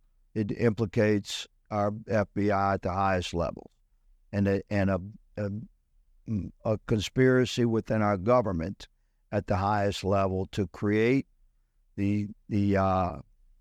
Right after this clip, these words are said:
to set the stage for a compromised election cycle in twenty twenty, and then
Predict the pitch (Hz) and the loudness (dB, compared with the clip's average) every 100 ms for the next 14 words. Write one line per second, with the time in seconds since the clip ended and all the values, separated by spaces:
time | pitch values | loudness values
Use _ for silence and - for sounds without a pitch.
0 | - 110 180 170 - 127 - 156 131 113 | -8 -2 2 2 0 -6 -2 2 2 2
1 | 92 107 113 - - _ _ _ _ _ | -2 -6 -8 -12 -16 _ _ _ _ _
2 | _ - 113 110 110 110 - _ _ _ | _ -2 2 2 0 -2 -12 _ _ _
3 | 107 95 - 127 120 120 113 107 107 101 | -8 -8 0 2 4 2 2 2 2 0
4 | 107 95 131 147 147 139 156 156 160 - | 0 2 2 0 -4 -2 0 0 0 -6
5 | - _ _ 104 95 123 117 110 95 127 | -8 _ _ -4 -2 0 0 0 -2 -2
6 | 151 156 - _ _ _ _ _ _ 123 | 0 -2 -6 _ _ _ _ _ _ -2
7 | 117 110 117 160 127 107 117 | 0 2 2 4 2 0 -2